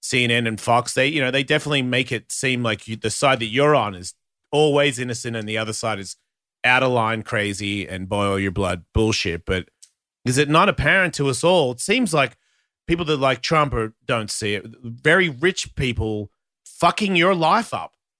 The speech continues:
You know, like, uh, uh, she's gonna be in charge of California. She's a, you didn't even take, do the time for that. That's a, you sh-, even if you have the money,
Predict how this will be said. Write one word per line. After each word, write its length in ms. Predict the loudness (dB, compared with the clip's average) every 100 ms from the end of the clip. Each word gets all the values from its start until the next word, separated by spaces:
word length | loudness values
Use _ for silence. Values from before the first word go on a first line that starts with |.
| _
You 60 | -4
know, 240 | 0 2
like, 240 | 2 0 0
uh, 480 | 2 4 4 2 -2 -6
uh, 100 | -6 -4
she's 220 | -4 0
gonna 160 | 0
be 100 | 2
in 80 | 0
charge 320 | 0 2 0
of 40 | 0
California. 680 | 0 0 0 0 2 0 -4 _ _ -12
She's 340 | -8 -4 0
a, 140 | -2 -2 _ _ _ _ _ _ _ _ _ _ _ _ _ -6
you 60 |
didn't 140 | -2 0
even 160 | 0
take, 340 | 0 0 -2 -2
do 140 | 0
the 80 | 0
time 440 | 0 0 2 2 2
for 140 | 0
that. 320 | 0 -6 -4
That's 180 | -2 0
a, 220 | 2 2 -2 _ _ _ _ _ _ -6
you 140 | -4
sh-, 240 | -4 -6 -12 _
even 180 | -2 0
if 100 | 2
you 80 | 2
have 260 | 4 2 2
the 80 |
money, 520 | 2 2 0 -2 -4